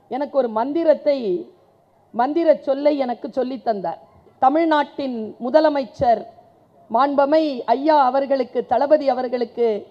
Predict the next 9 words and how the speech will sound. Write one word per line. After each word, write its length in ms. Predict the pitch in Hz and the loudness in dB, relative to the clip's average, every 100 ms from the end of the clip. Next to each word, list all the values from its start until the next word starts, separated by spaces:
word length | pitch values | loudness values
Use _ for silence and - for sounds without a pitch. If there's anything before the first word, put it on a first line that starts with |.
| - | -6
என் 220 | 226 226 | -6 -2
தந்தை 420 | 247 277 311 320 | -2 0 -2 -2
சொல்லித் 420 | 240 269 269 294 262 | -4 -4 -4 -4 -4
தந்த 240 | 254 233 | -2 -2
அந்த 180 | 220 220 | 0 -2
மந்திர 440 | 220 269 311 294 - | -2 -2 0 0 0
சொல்லை 340 | 254 247 233 | -6 -4 -2
வாழ்த்தாக 580 | 214 247 240 277 277 294 | 0 0 2 2 2 0
சொல்லுகிறேன். 680 | 277 247 247 233 240 226 | -4 -8 -6 -2 0 -2